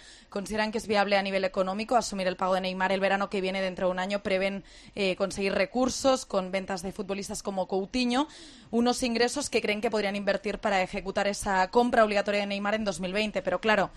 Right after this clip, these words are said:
también nos dicen que todo pasa porque el P S G acepte vendérselo, porque en el seno de la directiva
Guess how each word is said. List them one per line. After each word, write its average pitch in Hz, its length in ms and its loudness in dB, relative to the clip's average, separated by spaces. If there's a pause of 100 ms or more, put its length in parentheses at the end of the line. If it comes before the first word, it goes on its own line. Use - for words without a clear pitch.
(380)
también 180 300 0
nos 202 140 -2
dicen 220 300 -2
que 208 120 -2
todo 196 280 2
pasa 220 340 2
porque 196 240 -2
el 175 100 -4
P - 100 -2
S 175 120 -4
G 208 220 2
acepte 185 600 2
vendérselo, 190 800 2
porque 175 220 -6
en 190 80 -4
el 185 120 -6
seno 233 200 0
de 240 60 4
la 233 120 6
directiva 233 600 2